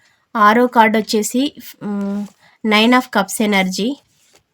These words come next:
ఏడో కార్డు వచ్చేసి King of Swords ఎనర్జీ.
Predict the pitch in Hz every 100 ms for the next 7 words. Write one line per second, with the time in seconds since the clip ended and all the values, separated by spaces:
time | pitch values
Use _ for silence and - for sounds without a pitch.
0 | _ _ _ _ _ _ 233 226 247 262
1 | 254 226 220 220 226 220 233 233 220 226
2 | 240 - 196 185 202 208 190 180 185 240